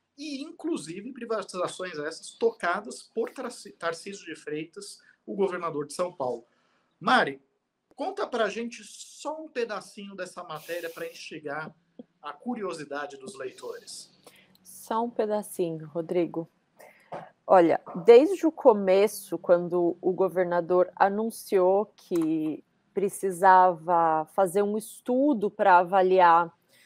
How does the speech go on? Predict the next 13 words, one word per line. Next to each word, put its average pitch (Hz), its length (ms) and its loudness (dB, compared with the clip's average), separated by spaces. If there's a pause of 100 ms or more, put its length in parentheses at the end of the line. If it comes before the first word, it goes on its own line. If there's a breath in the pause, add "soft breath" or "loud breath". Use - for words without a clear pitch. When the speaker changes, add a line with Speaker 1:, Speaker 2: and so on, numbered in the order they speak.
(220 soft breath)
Speaker 2:
se 202 720 -8
seria 220 540 0
viável 202 800 8
ou 185 240 4
não 202 320 2
privatizar 175 800 2
a - 20 -2
Sabesp, 175 800 2 (580 loud breath)
a 190 80 -10
coisa 196 300 0
já 214 140 -2
começou 226 420 2
estranha, 175 640 2